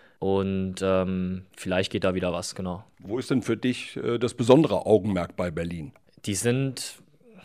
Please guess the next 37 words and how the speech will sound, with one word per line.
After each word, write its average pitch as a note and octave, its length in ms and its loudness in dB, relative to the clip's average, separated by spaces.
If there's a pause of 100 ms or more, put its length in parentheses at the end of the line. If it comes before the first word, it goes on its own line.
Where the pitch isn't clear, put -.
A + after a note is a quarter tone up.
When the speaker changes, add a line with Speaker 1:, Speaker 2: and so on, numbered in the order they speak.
(140)
Speaker 1:
ja, G2 300 -2
wieder G#2 480 4
sehr G#2 260 6
souverän G#2+ 460 4
in G#2 100 2
allem, G#2 220 0
was G2 180 0
sie - 60 -12
tun. A2+ 260 -2
Also F#2+ 360 4
alles, G2+ 600 -2 (300)
alle, A2 480 4
alle A2 160 2
Elemente G#2+ 540 0
sind G2 160 -4
die F#2+ 80 -4
sehr F#2 160 2
sicher. G#2 480 2 (260)
Dieses A2 320 -2
Jahr G2+ 400 8 (400)
finde G2 320 0
ich - 360 -2 (160)
das - 220 -4
nochmal F#2+ 600 0 (200)
fast - 280 -8
schon F#2 160 -4
deutlicher, A2 600 0
obwohl G2 260 2
letztes - 280 2
Jahr G2 100 4
noch G2 200 0
mehr F#2+ 200 2
Topstars - 400 0
da G#2 180 6
waren, G2 140 6
aber F#2 160 4
heut-, F#2+ 140 2